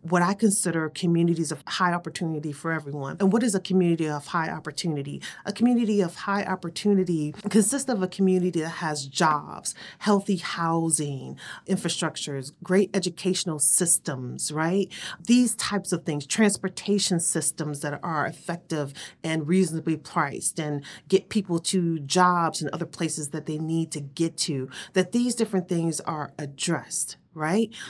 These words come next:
That's a community of high opportunity.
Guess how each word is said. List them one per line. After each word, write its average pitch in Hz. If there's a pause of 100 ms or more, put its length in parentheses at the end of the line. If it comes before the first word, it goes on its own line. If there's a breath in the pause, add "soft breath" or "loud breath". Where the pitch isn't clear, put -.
(120 loud breath)
That's 214
a 208
community 175
of 151
high 165
opportunity. 151